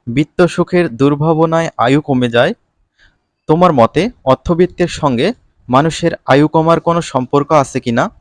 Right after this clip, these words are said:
উত্তর, আমার মতে অর্থবিত্তের পেছনে ছুটে বেড়ানো এক ধরনের অনিরাময়যোগ্য অসুখ। মানুষ অধিক অর্থবিত্ত লাভের আশায়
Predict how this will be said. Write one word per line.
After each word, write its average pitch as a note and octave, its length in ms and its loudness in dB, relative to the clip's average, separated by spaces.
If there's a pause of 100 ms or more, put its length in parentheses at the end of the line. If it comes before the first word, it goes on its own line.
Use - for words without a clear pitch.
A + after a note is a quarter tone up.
(320)
উত্তর, C#3 340 2 (1080)
আমার E3+ 220 2
মতে C3+ 280 2 (320)
অর্থবিত্তের F3+ 640 -2
পেছনে F3 460 -4
ছুটে D#3+ 300 -2
বেড়ানো B2 360 4 (200)
এক D3 200 0
ধরনের D3+ 380 2 (580)
অনিরাময়যোগ্য E3 840 0 (180)
অসুখ। D#3+ 300 0 (680)
মানুষ D#3 300 2 (220)
অধিক D3+ 280 0 (100)
অর্থবিত্ত E3 560 0
লাভের C#3+ 380 6
আশায় C#3+ 360 4